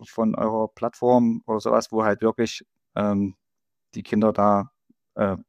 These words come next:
wie gesagt, wo es halt egal ist, welchen Entwicklungsstand sie haben.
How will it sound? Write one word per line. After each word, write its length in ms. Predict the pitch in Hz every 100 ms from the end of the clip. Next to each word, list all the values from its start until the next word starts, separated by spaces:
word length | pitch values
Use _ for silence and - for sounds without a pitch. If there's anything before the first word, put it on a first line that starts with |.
| _
wie 80 | -
gesagt, 240 | 98 95 -
wo 80 |
es 100 | 104
halt 140 | 107 90
egal 320 | 92 95 98
ist, 180 | - -
welchen 200 | 101 -
Entwicklungsstand 600 | - 117 107 - 113 110
sie 100 | 113
haben. 280 | 117 131